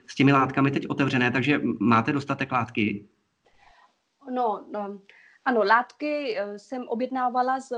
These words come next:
Speaker 2: různých e-shopů a ty e-shopy potom distribuují přímo, eh, domů ke švadlinkám.
Speaker 1: Mhm. Eh, kolik vás vlastně v tuhle chvíli je, těch šiček?
Speaker 2: Ehm,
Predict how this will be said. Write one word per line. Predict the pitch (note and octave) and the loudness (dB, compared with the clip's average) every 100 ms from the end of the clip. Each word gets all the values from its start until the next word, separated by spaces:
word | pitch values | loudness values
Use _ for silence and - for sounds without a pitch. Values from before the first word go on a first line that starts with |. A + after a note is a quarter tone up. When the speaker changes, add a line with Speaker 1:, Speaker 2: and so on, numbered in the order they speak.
| A3 | -8
Speaker 2:
různých | A3+ A3+ C#4 - | -10 -8 -8 -6
e-shopů | A3 A3 A3+ - G3 C4+ _ _ _ _ _ _ _ | -6 -6 -10 -4 -4 -6 _ _ _ _ _ _ _
a | G#3 G#3 G3+ | -6 -4 -6
ty | G3 A#3+ | -4 -4
e-shopy | A#3 A3+ B3 B3+ | -4 -6 -6 -6
potom | A#3+ A#3+ B3 | -6 -6 -6
distribuují | A#3 - - A#3 B3 B3 A#3+ | -6 -6 -2 -2 0 -2 -4
přímo, | A#3 A#3+ A#3 A#3+ A#3 - A3 | -4 -2 0 0 -2 -2 0
eh, | A3 G#3+ G#3+ G#3 - | 2 2 -2 -6 0
domů | G#3+ A3+ B3 | 2 4 2
ke | B3 - A3 | 0 -2 0
švadlinkám. | - A3+ G3+ F#3+ F#3+ - _ _ _ _ _ - | 0 0 0 -2 -4 -12 _ _ _ _ _ -4
Speaker 1:
Mhm. | C3+ A2+ G#2+ E3+ G3 - - - | 0 2 2 2 -2 -8 -16 -2
Eh, | A2 A2 G#2+ G#2+ G#2 G2+ - _ - - D2 - - _ _ _ | 2 4 4 2 0 -2 -10 _ -18 -12 -8 -10 -12 _ _ _
kolik | - A#2+ G3 | -2 0 2
vás | C4+ - | 0 0
vlastně | F#3+ - D3 | -2 0 -2
v | |
tuhle | D3 D3+ B2+ | 2 2 2
chvíli | A#2 A2+ A2+ G2 F#2+ - | 0 0 2 2 0 2
je, | G2+ G2 - _ _ _ - - _ _ _ _ _ _ _ _ - | 2 2 -6 _ _ _ -20 -20 _ _ _ _ _ _ _ _ -10
těch | - - | -6 -2
šiček? | - D3+ A3 G3+ | -2 -2 -2 -2
Speaker 2:
Ehm, | G3+ | -6